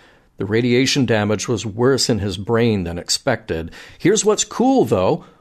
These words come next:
O'Brien can bring a message from the future doctor back to present doctor when he jumps again. Problem solved. Maybe. O'Brien returns to his correct time, five hours in the past,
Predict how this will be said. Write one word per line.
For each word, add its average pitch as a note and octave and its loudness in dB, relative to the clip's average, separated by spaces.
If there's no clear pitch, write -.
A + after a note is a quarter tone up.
O'Brien D3 2
can F#3 0
bring D3 0
a C#3 0
message B2+ 0
from G3 -2
the G#3+ 0
future A3 -2
doctor D#3+ 0
back A#2+ -6
to B2+ 0
present F3+ 0
doctor A2+ 0
when C3+ 0
he D3 -4
jumps B2 -2
again. C3+ 0
Problem G3 0
solved. C3+ 2
Maybe. C#3+ 2
O'Brien D#3 2
returns D#3 0
to C#3 0
his C3+ 0
correct B2 0
time, B2 -2
five C#3 -2
hours C3 0
in B2+ 0
the G#2 0
past, B2+ -2